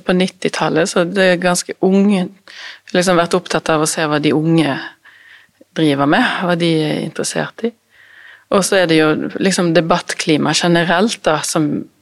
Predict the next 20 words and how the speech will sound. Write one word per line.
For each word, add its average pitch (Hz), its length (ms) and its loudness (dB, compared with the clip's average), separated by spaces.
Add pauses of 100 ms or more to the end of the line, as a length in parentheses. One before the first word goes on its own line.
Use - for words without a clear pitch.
(280)
som - 480 -6
jeg - 100 0
opplever 151 480 0
er 143 80 0
veldig 147 240 -2
sånn 156 220 -4
høylytt 165 840 -2 (720)
og 160 140 -2
polarisert. 165 1040 0 (760)
Og 196 160 0
da 185 80 6
har 175 80 2
vi 180 80 2
prøvd 165 400 0
å 151 80 4 (560)
spille 170 560 0
på 160 160 -4
det 170 320 2
i 156 160 0
utstillingen. - 640 -6